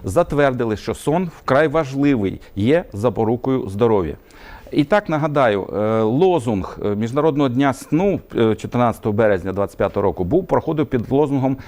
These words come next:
е, "Зробимо здоровий сон пріоритетом". Тобто на сьогоднішній день в любій сфері медицини сон стає, здоровий сон,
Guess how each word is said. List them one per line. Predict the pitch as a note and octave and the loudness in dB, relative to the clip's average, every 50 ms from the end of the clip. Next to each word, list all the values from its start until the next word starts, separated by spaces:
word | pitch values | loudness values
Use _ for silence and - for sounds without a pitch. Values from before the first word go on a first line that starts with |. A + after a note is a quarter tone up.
| - - - - - - | -18 -18 -18 -18 -4 0
е, | G2+ A2 A2+ A2+ G#2+ | 2 2 4 2 0
"Зробимо | F#2+ G2+ C3+ D#3+ G3 G3 D#3+ D#3 C3 G#2 F2+ - - - - | 0 0 0 2 2 2 0 0 0 -2 -4 -6 -10 -10 -8
здоровий | - G2+ A2 A2 B2+ C3 C3 C#3 E3 F3+ D3+ A2 G2 - - - | -6 -6 -2 0 2 2 4 4 2 2 2 0 -2 -4 -6 -14
сон | - - - - C#3 D3 D3+ B2+ - - - | -18 -10 -2 0 0 2 2 -2 -4 -8 -4
пріоритетом". | - C#3 C#3 C3+ C3+ C3+ C3 C3 B2+ - - A#2+ G#2 F#2 - - - - - - - - - - | 0 2 2 4 4 2 2 -2 -4 0 2 2 2 2 0 -8 -20 -20 -20 -20 -20 -20 -20 -2
Тобто | - C#3 B2 - - - G#2 | 0 0 0 0 -2 -2 -2
на | F#2+ G#2+ A#2+ | 0 0 0
сьогоднішній | A#2+ - - D3 A#2+ A2+ D3 F#3+ F3 C3 C#3 B2 G#2+ - - A#2 A#2+ | 0 2 0 2 2 4 2 2 2 0 -2 -4 -4 -4 -4 -4 -2
день | B2 B2 D#3 D3+ B2+ A2 | 0 0 0 2 2 0
в | G2+ G#2+ | 0 -2
любій | A#2+ C3 B2 A#2+ C#3 B2 G2+ | -2 -2 -2 -2 -2 -2 -4
сфері | - - - A#2 A#2 A2 G2 G2 | -6 -2 0 2 2 2 2 -2
медицини | G2 G2 F#2 F#2 G2 - - D#3 F3+ G#3 G3+ - - - | -4 -4 -4 -4 -8 -4 -2 -2 -2 -2 -4 -4 -8 -12
сон | - - - B2+ C3+ D#3 F3+ - | -18 -4 0 0 0 0 -2 -8
стає, | - - - - D3 D3 D3 D3 | -12 -10 -4 -2 0 0 0 0
здоровий | C3+ G2 F2 C3+ C#3 C3+ B2 G#2+ G2 | -2 0 0 2 2 4 2 2 0
сон, | - - F#2+ E2 | -2 -4 -8 -8